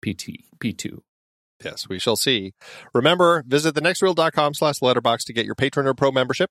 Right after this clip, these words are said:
Speaker 2: It works for renewals as well. And don't forget, we have a membership you can sign up for. You get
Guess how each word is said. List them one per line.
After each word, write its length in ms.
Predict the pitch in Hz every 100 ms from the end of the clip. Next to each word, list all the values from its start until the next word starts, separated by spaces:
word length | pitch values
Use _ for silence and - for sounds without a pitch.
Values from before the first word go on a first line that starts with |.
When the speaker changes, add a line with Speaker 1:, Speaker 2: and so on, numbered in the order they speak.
| _
Speaker 2:
It 40 | 101
works 240 | 98 -
for 160 | - 104
renewals 360 | 107 110 110
as 120 | 110
well. 340 | 101 110 87 90 - - -
And 120 | 151
don't 140 | 190 220
forget, 280 | 208 226 151
we 200 | 214 214
have 280 | 156 117
a 60 | 107
membership 480 | 101 95 92 104 -
you 80 | 98
can 140 | 101
sign 240 | 117 107
up 100 | 110
for. 140 | - 113
You 180 | 113 101
get 280 | 110 104